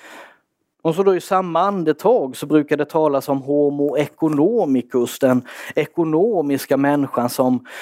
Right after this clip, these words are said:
eh, i allt vad vi företar oss, eh, socialt eller vilka val vi än gör, så gör vi det utifrån på vilket sätt det gynnar mig.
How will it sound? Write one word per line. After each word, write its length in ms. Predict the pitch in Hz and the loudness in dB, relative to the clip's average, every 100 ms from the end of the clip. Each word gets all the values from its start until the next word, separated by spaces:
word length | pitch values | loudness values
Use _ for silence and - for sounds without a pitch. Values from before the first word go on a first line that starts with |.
| - - - | -14 -10 -2
eh, 460 | 123 123 123 120 101 _ _ _ _ _ _ _ _ _ _ - | 0 2 0 -2 -6 _ _ _ _ _ _ _ _ _ _ -12
i 120 | 170 160 | -2 0
allt 280 | 156 151 | 0 0
vad 120 | 160 151 | -2 0
vi 80 | |
företar 1000 | 147 175 175 160 139 - 165 214 180 131 | 0 0 2 2 -2 -4 0 2 2 2
oss, 360 | 131 127 - - | 0 -2 -6 -4
eh, 600 | 143 135 127 123 113 120 | 0 2 2 0 -2 -2
socialt 1000 | 123 - 151 160 147 175 208 135 123 - | 0 0 0 0 0 2 2 0 -2 0
eller 240 | 135 131 131 120 143 | 0 2 0 -2 0
vilka 340 | 160 151 151 | 0 0 -2
val 380 | 151 156 151 151 | 2 0 0 -2
vi 220 | 147 151 | 0 4
än 200 | 147 147 | 4 2
gör, 480 | 139 202 208 120 113 - - 147 | -2 0 2 0 -2 -8 -10 -8
så 160 | 170 | -4
gör 340 | 156 185 220 190 | 0 2 2 0
vi 120 | 170 | -2
det 80 | 151 | 0
utifrån 680 | 135 - 139 - 139 131 - - | 0 -2 -4 0 0 0 -6 -8
på 100 | - | -2
vilket 300 | 139 131 151 | -2 0 -4
sätt 340 | - 151 123 - | 0 -2 -2 -2
det 100 | 135 | 0
gynnar 840 | 123 123 151 143 131 123 127 123 | 0 0 0 0 0 2 0 -2
mig. 520 | 123 156 254 160 104 | -2 -2 0 -2 -4